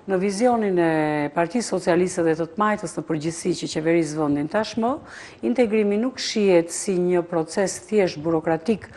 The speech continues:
për të shënuar nëse u realizua diçka apo nuk u realizua, thjesht në letër,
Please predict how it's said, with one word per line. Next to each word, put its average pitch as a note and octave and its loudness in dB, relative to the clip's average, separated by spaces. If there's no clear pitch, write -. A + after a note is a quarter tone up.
për F#3 2
të F3+ 0
shënuar F#3+ 4
nëse F#3 4
u F3+ 0
realizua E3+ 4
diçka D#3 2
apo F3 2
nuk F#3+ 0
u D#3 2
realizua, D3 2
thjesht - 0
në C3+ -2
letër, A3+ 0